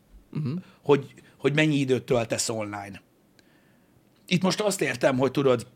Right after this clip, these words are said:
Speaker 2: mennyi időt töltesz aktívan azzal, hogy pörgeted a TikTokot, nézed az Instagramot, ö, Twitteren válaszolgatsz embereknek, hogy a kurva anyát, hogy ezzel mennyi időt töltesz el. Mert azok szerintem, akik több időt töltenek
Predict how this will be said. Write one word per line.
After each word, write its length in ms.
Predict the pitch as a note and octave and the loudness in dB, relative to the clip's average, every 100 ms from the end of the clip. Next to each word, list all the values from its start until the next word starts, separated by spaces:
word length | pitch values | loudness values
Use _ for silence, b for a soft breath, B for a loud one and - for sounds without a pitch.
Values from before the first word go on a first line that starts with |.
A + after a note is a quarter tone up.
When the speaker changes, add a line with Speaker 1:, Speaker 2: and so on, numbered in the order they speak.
| _ _ _ _ _ - - | _ _ _ _ _ -16 -2
Speaker 2:
mennyi 200 | F#3 D#3+ | 2 2
időt 200 | C#3 B2+ | 2 2
töltesz 280 | C3 B2 C3+ | 0 2 2
aktívan 460 | C#3+ - B2 A#2+ | 2 2 0 2
azzal, 380 | B2 B2 B2+ A#2+ | 2 2 4 4
hogy 200 | A#2+ G#2+ B B | 2 -2 B B
pörgeted 360 | - C3 B2 G#2+ | 0 2 0 -2
a 40 | |
TikTokot, 680 | A#2+ C#3 B2+ C3+ B2+ B2 B2+ | -4 0 2 8 8 8 2
nézed 260 | C3+ C3 B2+ | -2 2 2
az 100 | A#2+ | 0
Instagramot, 840 | C3 - C3 B2 A#2+ A#2+ A#2+ A#2 B2+ | 0 0 2 2 2 0 -2 -4 -6
ö, 120 | A#2 A#2 G#2+ | -6 -6 -6
Twitteren 360 | C#3 C3+ B2 | -2 2 4
válaszolgatsz 600 | B2+ B2+ B2 C3+ B2 A#2 | 4 2 2 2 2 2
embereknek, 400 | C3+ B2 B2 B2 | 2 2 0 2
hogy 80 | B2+ | 0
a 40 | B2 | 0
kurva 240 | C3+ B2+ | -2 -2
anyát, 240 | B2 C3 C#3 | 0 -2 -4
hogy 180 | D3+ - | -6 0
ezzel 340 | F3 C#3+ D3 | 0 2 2
mennyi 400 | E3 D#3 D3 B2+ | 2 2 0 -2
időt 300 | - D#3 C3 B2 | -2 0 0 0
töltesz 480 | C3 A2+ A2+ - | 0 -2 -6 -6
el. 260 | - G#2 G#2 B B B B | -6 -8 -10 B B B B
Mert 260 | D#3 D3+ - | 0 0 0
azok 360 | E3+ A#3+ B3+ - | 4 4 2 -4
szerintem, 360 | F#3 F3 E3+ | -4 -4 -4
akik 320 | E3 D3+ D#3 - | -4 -4 -8 -2
több 200 | A3 G#3+ | 2 4
időt 260 | F#3 C#3+ | 4 0
töltenek 680 | B2+ C#3+ C3 C#3 B2+ A#2 - | 0 0 0 -2 -2 -6 -8